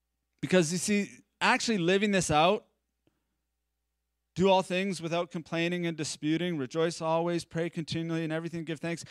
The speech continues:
it doesn't just flow from better effort. It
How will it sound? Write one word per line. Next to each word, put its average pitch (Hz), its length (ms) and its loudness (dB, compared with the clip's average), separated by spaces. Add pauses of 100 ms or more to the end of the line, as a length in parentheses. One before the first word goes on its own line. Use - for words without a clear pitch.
(220)
it 175 180 -2
doesn't 196 460 0
just 190 320 0 (120)
flow 180 520 0
from 175 520 -4 (720)
better 170 240 0
effort. 143 400 -8
It - 80 -2